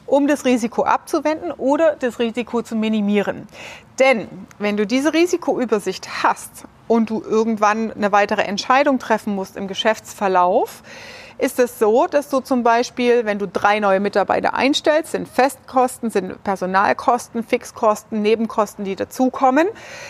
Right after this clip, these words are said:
kannst du das abwägen in Bezug auf die Risiken. Also hat diese Investition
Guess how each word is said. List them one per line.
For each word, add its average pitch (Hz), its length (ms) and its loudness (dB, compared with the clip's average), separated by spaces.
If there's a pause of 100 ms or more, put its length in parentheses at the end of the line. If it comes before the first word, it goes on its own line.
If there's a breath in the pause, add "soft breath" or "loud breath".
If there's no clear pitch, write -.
(680 loud breath)
kannst - 500 0
du 302 240 4 (600)
das 254 340 2
abwägen 208 500 0
in 220 200 -4
Bezug 220 340 -6
auf 202 140 2
die 208 120 -6
Risiken. - 460 -6 (120)
Also 196 340 0
hat - 320 -2
diese 277 260 2
Investition 254 880 2